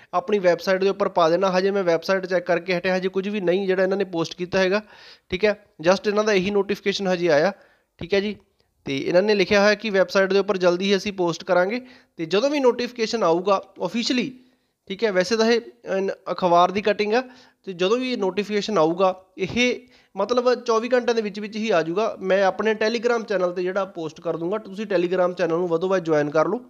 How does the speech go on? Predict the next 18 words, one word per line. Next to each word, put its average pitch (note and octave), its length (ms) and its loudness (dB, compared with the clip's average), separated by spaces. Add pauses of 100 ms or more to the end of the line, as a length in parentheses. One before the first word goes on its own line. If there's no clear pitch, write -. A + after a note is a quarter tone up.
(480)
ਠੀਕ F#3+ 140 -6
ਹੈ G#3+ 60 4
ਜੀ। G#3+ 100 -2
ਆਹ F#3 140 2
ਦੇਖੋ A#3 420 -2 (300)
ਪੰਜਾਬੀ E3+ 380 4
ਟ੍ਰਿਬਿਊਨ G3 300 0
ਦੀ G3 80 -2
ਇਹ G3+ 120 0
ਕਟਿੰਗ F3+ 300 -2
ਆ A#3+ 100 0 (840)
ਅੱਜ E3 140 -4
ਦੀ G3+ 160 0
ਹੀ G#3+ 180 4
ਹੈ F3+ 60 6
ਜੀ, A#3+ 240 -4 (1200)
ਠੀਕ E3 160 -2
ਹੈ। F#3 100 2